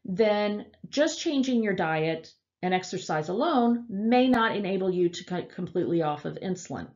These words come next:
Uh, however, let's say if you, um, are becoming a diabetic because of the significant lifestyle choices that you've made,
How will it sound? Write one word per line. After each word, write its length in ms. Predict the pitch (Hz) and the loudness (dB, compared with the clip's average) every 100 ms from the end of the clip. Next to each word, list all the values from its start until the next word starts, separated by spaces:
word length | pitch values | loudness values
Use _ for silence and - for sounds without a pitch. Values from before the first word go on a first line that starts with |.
| _ _ _ _ _ - - _ - | _ _ _ _ _ -20 -20 _ -10
Uh, 200 | 156 151 | -8 -6
however, 840 | 170 190 185 294 370 208 233 - _ _ - | -2 2 6 6 6 2 2 -4 _ _ 0
let's 260 | 190 185 | 0 0
say 360 | - 185 170 170 | -2 2 4 4
if 400 | 170 180 170 185 | 2 -2 -2 -2
you, 560 | 180 175 170 170 165 - _ _ _ - | 2 6 6 4 2 -6 _ _ _ -18
um, 300 | - - - - | -16 -14 -16 -8
are 500 | 156 160 156 147 - - _ - | -4 -2 0 -2 -6 -14 _ -6
becoming 480 | 180 - 311 349 | -4 -2 0 2
a 60 | 311 | 2
diabetic 640 | 208 180 165 165 165 170 | 2 2 2 0 0 -2
because 420 | 185 - 180 165 165 | -6 -6 -4 -2 -2
of 260 | 160 160 | -4 -6
the 60 | 180 | -8
significant 720 | - 196 185 185 185 185 185 | -6 -4 -2 -2 -4 -6 -2
lifestyle 480 | 185 233 - 214 175 | 0 -2 -2 -4 -4
choices 440 | - 165 - 147 | -2 -4 -4 -8
that 180 | 156 156 | -8 -6
you've 180 | 160 - | -8 -8
made, 480 | 147 127 143 185 | -8 -6 -6 -6